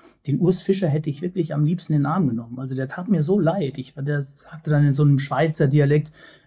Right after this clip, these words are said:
ich kann es nicht imitieren, aber wie viel Schläge kann man eigentlich, äh, noch bekommen? Wie viel Schläge kann man auch noch verdauen? Und er hat natürlich dann so Durchhalteparole-mäßig gesagt, wir müssen das jetzt abschütteln und nach vorne gucken, aber wie soll das gehen?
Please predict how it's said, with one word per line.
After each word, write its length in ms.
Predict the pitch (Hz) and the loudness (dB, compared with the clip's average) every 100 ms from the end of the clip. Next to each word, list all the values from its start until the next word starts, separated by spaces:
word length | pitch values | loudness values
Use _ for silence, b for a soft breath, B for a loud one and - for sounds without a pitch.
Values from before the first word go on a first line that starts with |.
| - | -18
ich 120 | 139 | -14
kann 140 | - 139 | -6 -6
es 160 | 135 | 0
nicht 180 | 147 147 | 2 4
imitieren, 480 | 143 135 160 165 147 | 4 2 2 2 4
aber 200 | 131 123 | 2 0
wie 100 | 139 | 0
viel 180 | 160 139 | 0 -2
Schläge 500 | - 135 165 156 139 | -4 -2 2 2 0
kann 240 | - 151 | -2 0
man 240 | 156 143 | 2 2
eigentlich, 600 | 139 139 151 143 135 - - - | 0 0 0 -2 -6 -10 -12 -6
äh, 220 | 139 131 135 | -4 -4 -2
noch 260 | 151 147 | 0 0
bekommen? 500 | - 151 - 180 151 | -4 -2 4 4 4
Wie 80 | 131 | 2
viel 120 | 139 | -2
Schläge 440 | 131 147 147 151 143 | -2 0 0 2 -2
kann 180 | - 156 | -2 0
man 160 | 147 | 0
auch 280 | 147 147 - | 0 -4 0
noch 300 | 147 135 - B B B B B | 0 0 -6 B B B B B
verdauen? 680 | - 147 131 175 202 135 120 | -2 0 4 6 6 4 -2
Und 240 | 135 127 | -2 -2
er 60 | 123 | 0
hat 140 | 143 | 4
natürlich 580 | 208 - - 220 254 170 | 4 4 6 8 8 4
dann 180 | 147 143 | 2 2
so 120 | 139 | 2
Durchhalteparole-mäßig 1200 | 131 170 165 143 143 143 127 139 135 139 143 127 | 2 2 2 0 2 0 2 0 0 0 -2 -6
gesagt, 260 | 135 143 139 | -4 -4 -2
wir 60 | |
müssen 260 | 127 156 165 | 0 0 0
das 140 | 139 | -2
jetzt 160 | 139 - | -4 -4
abschütteln 640 | 143 - - - 165 151 | -6 -6 -10 -4 0 2
und 80 | 139 | 2
nach 140 | 135 - | 0 -2
vorne 300 | 156 175 156 | -2 -2 0
gucken, 240 | 151 143 | -2 -2
aber 280 | 135 135 139 B B | -2 -2 -2 B B
wie 100 | - | -4
soll 200 | 131 147 | 0 2
das 180 | 156 - | 2 -2
gehen? 300 | 127 139 113 | -4 -4 -4